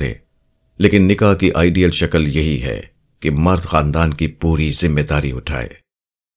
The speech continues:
عرب ممالک میں بھی یہ طریقہ اکثر مجبوری ہی میں اختیار کیا جاتا ہے۔ مثلاً مہر زیادہ ہونے کی بنا پر کسی خاتون کا رشتہ نہیں ہوا اور اس کی عمر ڈھل گئی، یا کوئی لڑکی ماں باپ کی دیکھ بھال کی وجہ سے انہیں چھوڑ نہیں سکتی،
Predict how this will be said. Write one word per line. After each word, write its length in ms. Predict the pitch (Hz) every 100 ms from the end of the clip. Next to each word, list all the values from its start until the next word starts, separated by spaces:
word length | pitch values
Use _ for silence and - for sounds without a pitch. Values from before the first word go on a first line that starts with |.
| _ -
عرب 260 | 101 120 127
ممالک 420 | 110 107 107 110
میں 100 | 107
بھی 180 | 101 98
یہ 60 |
طریقہ 580 | 90 85 87 - 82 76
اکثر 300 | 87 85 92
مجبوری 540 | 73 80 67 80 85 76
ہی 100 | 87
میں 160 | 78 76
اختیار 440 | 82 - - 73 71
کیا 240 | - 71
جاتا 400 | 62 64 - 64
ہے۔ 120 | 60 57 _ _ _ _ _ -
مثلاً 360 | 127 123 123 104
مہر 240 | 104 107
زیادہ 340 | 87 85 76
ہونے 300 | 80 80 85
کی 120 | 85 76
بنا 300 | 71 67 65
پر 220 | 69 50 - _ _ _ -
کسی 220 | 78 76
خاتون 400 | 76 69 87 85
کا 140 | 71 73
رشتہ 220 | - 78
نہیں 380 | 69 67 78 87
ہوا 240 | 69 65 - _ _ _ _
اور 120 | 135
اس 180 | 131 -
کی 140 | 139 120 95
عمر 220 | 113 123
ڈھل 260 | 82 80 69
گئی، 180 | 65 60 _ _ _ _ _
یا 120 | 110 117
کوئی 340 | 117 120 113
لڑکی 360 | 87 90 98 87
ماں 180 | 76
باپ 260 | 69 82 80
کی 120 | 78
دیکھ 300 | 73 78 76
بھال 220 | 82 80
کی 140 | 78 78
وجہ 280 | 67 78 78
سے 140 | 80
انہیں 220 | 69 73
چھوڑ 360 | - - 78 67
نہیں 180 | 69 73
سکتی، 440 | - 73 -